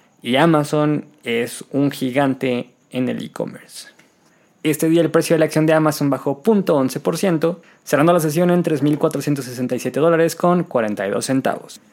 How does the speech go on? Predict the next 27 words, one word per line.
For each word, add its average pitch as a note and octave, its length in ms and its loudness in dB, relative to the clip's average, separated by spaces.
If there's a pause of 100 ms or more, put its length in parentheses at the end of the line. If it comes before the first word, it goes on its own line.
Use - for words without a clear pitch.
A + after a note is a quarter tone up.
(200)
Espero D#3 320 2
que D#3 80 2
hayas D#3+ 160 2
tenido D3+ 320 0
una D#3+ 180 2
excelente C#3+ 440 0
semana. F3 600 2 (180)
Todavía B2+ 360 0
nos C3+ 140 0
quedan C3 280 0
más D3+ 220 4
semanas D#3 340 2
de C#3+ 60 0
entregas C3+ 320 0
de C3+ 80 -6
resultados. D3+ 720 0
Esperemos B2 520 -2
que A#2 100 -8
todas A#2+ 300 -2
sigan A#2 260 -4
sorprendiendo C3+ 800 0 (420)
y B2+ 200 -2
no B2 180 2
nos A#2+ 160 -2
den A2 140 -2
malas A2 240 -2
noticias. F#3 580 -4